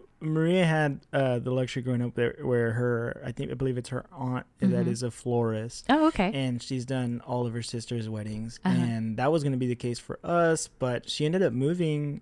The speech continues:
Speaker 1: just a couple months before.
Speaker 2: Ah, okay.
Speaker 1: She moved out of state, and so that just wasn't gonna be an option. So
Speaker 2: Yeah.
Speaker 1: when we started searching, you know, obviously Maria's never had to look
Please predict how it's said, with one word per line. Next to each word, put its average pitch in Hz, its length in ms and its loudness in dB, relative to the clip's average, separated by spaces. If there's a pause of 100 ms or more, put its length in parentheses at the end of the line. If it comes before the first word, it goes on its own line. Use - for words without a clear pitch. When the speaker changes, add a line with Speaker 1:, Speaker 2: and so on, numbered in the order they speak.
Speaker 1:
just 151 240 -4
a 160 60 -4
couple 151 240 -2
months 127 480 -4 (200)
before. 180 580 2
Speaker 2:
Ah, 185 160 2
okay. 165 260 -6
Speaker 1:
She 151 140 -2
moved 139 260 2
out 123 140 0
of 113 80 -6
state, 151 420 -2 (140)
and 113 460 -2
so 120 140 -4
that 110 160 -4
just 110 200 -8
wasn't 110 220 -6
gonna 101 100 -8
be 104 80 -10
an 87 100 -10
option. 156 440 -2
So 147 140 -4
Speaker 2:
Yeah. 113 60 -4
Speaker 1:
when 120 140 -4
we 127 80 -4
started 120 420 -2 (600)
searching, 135 480 -2
you 151 100 -2
know, 123 120 0
obviously 131 340 -2
Maria's 120 360 -2
never 117 320 -2
had 117 160 -4
to 117 60 -4
look 120 220 -2